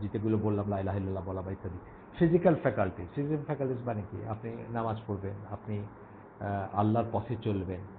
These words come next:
যে, যেটা, যে আপনি হালাকায় যাচ্ছেন, এটা আল্লাহর পথে যাচ্ছেন, আপনি মসজিদের পথে হাঁটতেছেন, আল্লাহর পথে হাঁটতেছেন। মানে ও-,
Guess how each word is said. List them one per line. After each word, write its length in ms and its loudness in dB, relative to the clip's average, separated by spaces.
যে, 100 -2
যেটা, 460 0
যে 200 0
আপনি 220 -4
হালাকায় 360 2
যাচ্ছেন, 280 0
এটা 160 -2
আল্লাহর 280 0
পথে 200 -4
যাচ্ছেন, 280 -4
আপনি 180 -4
মসজিদের 380 0
পথে 160 -2
হাঁটতেছেন, 340 -2
আল্লাহর 300 0
পথে 220 0
হাঁটতেছেন। 400 -4
মানে 220 2
ও-, 120 -6